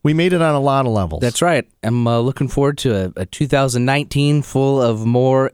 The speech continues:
Speaker 2: infotaining episodes here.
Speaker 1: Me too.
Speaker 2: All right.
Speaker 1: I'm, I'm looking forward to getting you more, uh, construction jargon so you
Speaker 2: Uh-huh.
Speaker 1: can take that home and woo the wife. We've been so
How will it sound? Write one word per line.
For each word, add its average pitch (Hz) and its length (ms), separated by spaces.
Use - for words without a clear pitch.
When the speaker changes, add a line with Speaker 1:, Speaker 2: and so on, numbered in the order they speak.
Speaker 2:
infotaining 135 1000
episodes 95 600
here. - 340
Speaker 1:
Me 110 180
too. 104 380
Speaker 2:
All 104 140
right. 92 180
Speaker 1:
I'm, 135 400
I'm 135 280
looking 113 280
forward 110 300
to 107 80
getting 110 240
you 107 160
more, 113 600
uh, 98 300
construction 110 580
jargon 90 580
so 110 120
you 110 60
Speaker 2:
Uh-huh. 123 180
Speaker 1:
can 123 100
take 120 220
that 127 180
home 110 340
and 120 220
woo 120 140
the 113 100
wife. 117 400
We've 123 140
been 127 120
so 135 440